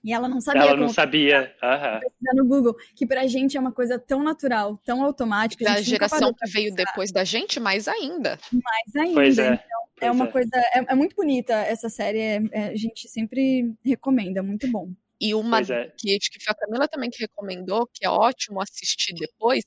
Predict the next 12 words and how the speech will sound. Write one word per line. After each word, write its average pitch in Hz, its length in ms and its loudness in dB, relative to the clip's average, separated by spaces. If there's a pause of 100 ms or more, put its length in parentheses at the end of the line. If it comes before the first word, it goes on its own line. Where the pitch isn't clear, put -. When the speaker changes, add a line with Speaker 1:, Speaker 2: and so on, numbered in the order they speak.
Speaker 3:
dessa, 208 480 0
é 185 60 -2
o 175 60 0 (100)
One 190 140 -4
of 220 180 -2
Us. 180 320 -2 (960)
Speaker 1:
Aham, 233 520 2
é 240 40 -2
muito 240 220 2
Speaker 2:
É 196 120 6
Speaker 1:
bom. 320 300 8
Speaker 2:
bom? - 140 -8